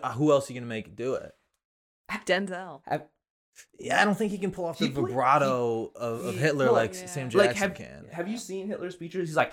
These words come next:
Speaker 3: <laughs> you know what I mean?
Speaker 1: Yeah.
Speaker 3: Like
Speaker 2: Yeah,
Speaker 3: that.
Speaker 2: have you seen John Q?
Speaker 3: I haven't.
Speaker 2: What?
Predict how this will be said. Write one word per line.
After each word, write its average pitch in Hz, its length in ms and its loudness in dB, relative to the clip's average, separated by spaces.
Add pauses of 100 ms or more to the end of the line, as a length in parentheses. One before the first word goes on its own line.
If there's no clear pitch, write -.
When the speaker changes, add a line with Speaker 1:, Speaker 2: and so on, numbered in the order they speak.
(120)
Speaker 3:
<laughs> - 140 -4
you 208 60 8
know - 40 12 (360)
what 233 460 4
I 208 1200 -2
mean? 196 100 -2
Speaker 1:
Yeah. - 180 -4 (160)
Speaker 3:
Like 156 200 -2
Speaker 2:
Yeah, 285 80 -6
Speaker 3:
that. 254 80 -2
Speaker 2:
have 247 100 -2
you 247 120 -2
seen 262 280 -2
John 233 260 4
Q? 269 320 -10 (880)
Speaker 3:
I 139 60 -4
haven't. 147 640 -6 (240)
Speaker 2:
What? 320 240 -4